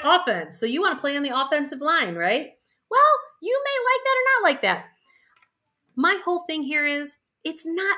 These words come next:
about selling people an insurance po-, well, for some people, it might be about selling an insurance policy, but that, that's not what drives me. What drives me is to give you the education and give you the knowledge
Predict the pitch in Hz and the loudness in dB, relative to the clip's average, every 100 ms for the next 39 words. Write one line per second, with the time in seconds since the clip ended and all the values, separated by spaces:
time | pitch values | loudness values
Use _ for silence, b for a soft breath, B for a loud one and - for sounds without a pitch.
0 | 269 - 247 262 262 - - 240 233 254 | -4 -2 0 0 -2 -10 -6 -4 -2 -2
1 | 254 - 240 247 247 202 185 - 208 220 | -4 -6 -10 -4 -6 -6 -8 -6 -6 -4
2 | 240 190 180 196 196 185 185 151 135 135 | -4 -2 -4 -4 -4 -4 -6 -8 -8 -12
3 | 131 135 - 127 127 - 127 - - 143 | -14 -14 -14 -16 -16 -16 -16 -18 -14 -10
4 | 175 285 - 320 370 - 294 294 220 180 | 0 0 4 2 2 2 2 4 0 2
5 | 180 165 156 151 143 135 _ b b - | 0 0 -4 -8 -10 -12 _ b b -4
6 | 233 302 381 370 277 254 220 196 180 240 | 4 6 6 4 0 -2 -2 -6 -4 -2
7 | 285 262 208 165 160 147 143 160 151 180 | -2 -4 -4 -6 -8 -10 -10 -10 -6 -4
8 | 175 233 247 269 214 202 185 208 240 196 | -2 -4 -2 -4 -2 0 2 8 8 6
9 | 151 147 | 0 -4